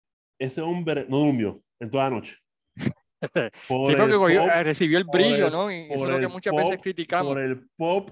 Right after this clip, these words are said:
Speaker 1: que ese hombre no cogió en su vida, lo cogió el sábado. Pero realidad, mano, este, como tú dices, no daremos spoiler, vayan a cartelera,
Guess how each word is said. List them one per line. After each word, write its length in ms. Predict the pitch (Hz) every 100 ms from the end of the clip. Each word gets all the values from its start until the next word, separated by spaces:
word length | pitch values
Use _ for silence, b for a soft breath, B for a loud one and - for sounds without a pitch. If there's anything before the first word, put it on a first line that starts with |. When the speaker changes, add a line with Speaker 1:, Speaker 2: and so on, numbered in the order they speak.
| -
Speaker 1:
que 120 | 160
ese 220 | 151 170
hombre 420 | 170 180 180 175
no 120 | 160
cogió 180 | 151 160
en 60 | 165
su 120 | 175
vida, 360 | 180 180 135 - _ -
lo 60 | 117
cogió 160 | 113 120
el 80 |
sábado. 400 | 117 95 82 62 _ _ _ _ _ _ _ _ _ _ _ _ _ _ _ _ _ _ _ _
Pero 240 | 131 123 117
realidad, 380 | 117 110 120
mano, 400 | 139 165 175 143 _
este, 1200 | 110 107 - - 104 98 95 92 87 87 85 80 _ _
como 180 | - 98
tú 140 | 98 110
dices, 480 | 147 151 143 143 _ _ _ _ _ -
no 540 | 82 82 82 85 92
daremos 300 | 98 101 113
spoiler, 500 | 120 175 156 170 269 -
vayan 600 | 104 87 95 95 95 95
a 80 | 92
cartelera, 600 | 104 98 147 139 202 285